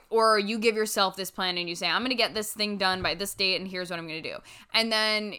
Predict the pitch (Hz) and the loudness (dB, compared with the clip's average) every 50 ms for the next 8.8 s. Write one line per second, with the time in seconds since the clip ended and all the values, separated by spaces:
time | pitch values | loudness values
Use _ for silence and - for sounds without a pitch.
0 | - _ - 214 233 247 240 233 220 190 180 190 202 202 220 233 233 226 226 165 | -14 _ -6 -4 -2 -2 -2 -2 -6 -6 -4 -2 0 0 2 0 0 -2 -4 -4
1 | 220 254 247 233 220 214 233 247 247 247 247 - - - 240 254 254 226 196 185 | -4 -4 -4 -4 -4 -2 0 0 0 0 0 -4 -6 -2 0 2 2 4 2 2
2 | 175 - 185 196 202 196 185 190 196 196 208 214 208 214 156 196 226 214 220 220 | 0 0 0 -2 -2 -2 0 0 2 2 2 2 0 -2 -2 -2 -4 -4 -6 -6
3 | - 220 226 233 226 - - - - 233 240 247 233 - - 214 202 196 185 185 | -6 -6 -6 -6 -6 -6 -6 -6 0 0 0 0 0 -4 -8 -10 -8 -8 -8 -8
4 | 185 185 185 180 165 - 196 254 262 202 107 131 208 - - - - - - - | -8 -8 -8 -8 -10 -8 -4 -2 -2 -2 -2 -4 -8 -12 -18 -20 -20 -20 -20 -20
5 | - - _ _ - 285 285 - 233 220 226 262 302 320 339 359 381 381 359 - | -20 -20 _ _ 0 0 0 0 -2 -2 0 2 2 4 4 4 2 2 0 -4
6 | - - 214 202 190 262 247 254 277 302 311 294 - _ _ _ _ _ _ _ | -6 -8 -10 -2 4 6 6 8 6 4 2 0 -4 _ _ _ _ _ _ _
7 | _ _ _ _ _ _ _ _ _ 226 226 202 170 - 190 175 170 220 - - | _ _ _ _ _ _ _ _ _ 0 0 0 0 2 4 6 6 6 4 2
8 | - - - - - 320 294 339 359 381 415 440 453 - - | -4 -12 -10 -6 -6 -2 2 6 6 8 8 8 6 4 2